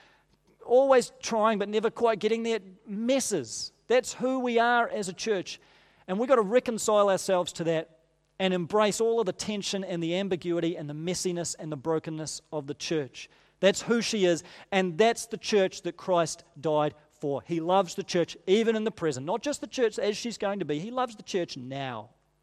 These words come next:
He loves the church right now. And he calls us to love the church too.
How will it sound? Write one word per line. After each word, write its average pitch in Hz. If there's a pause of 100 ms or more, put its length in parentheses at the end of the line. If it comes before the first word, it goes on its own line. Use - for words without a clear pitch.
(600)
He 196
loves 190
the 185
church 170
right 147
now. 117 (1040)
And 156
he 156
calls 170
us 165
to 165
love 147
the 143
church 143
too. 123